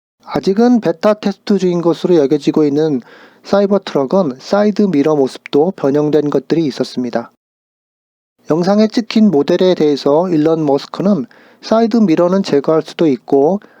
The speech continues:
아직도 개선을 위해 작은 수정을 많이 하고 있지만 양산 설계에 매우 가깝다고 언급했습니다. 테슬라의 다음 메가 팩토리가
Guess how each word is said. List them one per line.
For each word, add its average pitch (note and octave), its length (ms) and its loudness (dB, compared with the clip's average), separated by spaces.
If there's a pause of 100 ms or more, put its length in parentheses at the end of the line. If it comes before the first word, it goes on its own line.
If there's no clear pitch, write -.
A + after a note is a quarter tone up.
(100)
아직도 E3 420 -4
개선을 E3 580 -2
위해 D3+ 320 2
작은 D#3 420 -4
수정을 D#3+ 380 -2
많이 C3+ 260 0
하고 D#3 260 0
있지만 D#3 480 -2 (360)
양산 E3+ 380 0
설계에 E3+ 560 2
매우 C3+ 280 2
가깝다고 - 640 -4
언급했습니다. A#2 800 -8 (1500)
테슬라의 G3+ 540 2
다음 D#3+ 440 0
메가 C#3+ 240 0
팩토리가 D#3 800 -2